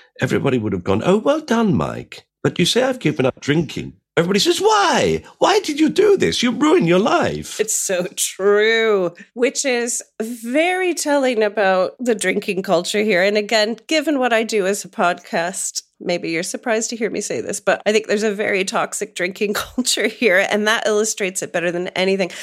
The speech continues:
Speaker 2: When I found out I was pregnant, I was just dreading that three-month period because you just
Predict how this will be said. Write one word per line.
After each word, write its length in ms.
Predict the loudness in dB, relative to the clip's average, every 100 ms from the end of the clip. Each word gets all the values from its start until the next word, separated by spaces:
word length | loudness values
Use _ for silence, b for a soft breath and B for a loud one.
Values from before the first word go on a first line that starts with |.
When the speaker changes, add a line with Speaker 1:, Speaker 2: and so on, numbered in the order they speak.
| B B
Speaker 2:
When 160 | 0 2
I 380 | 0 0 0 -2
found 340 | -2 -2 2
out 140 | 2
I 80 | 2
was 160 | 0 -4
pregnant, 720 | -10 -4 -4 -2 -4 -4 -8 _ 0
I 220 | 2 2
was 220 | 0 -4
just 380 | -4 -4 -4 -8
dreading 960 | -10 -4 0 2 0 -2 -2 -4 -4 -8 -2
that 240 | -2 -2
three-month 600 | -4 0 2 0 -2 -8 -4
period 440 | 0 2 2 0
because 380 | -2 -2 -4 -4
you 60 |
just 540 | -4 -4 -4 -4 -8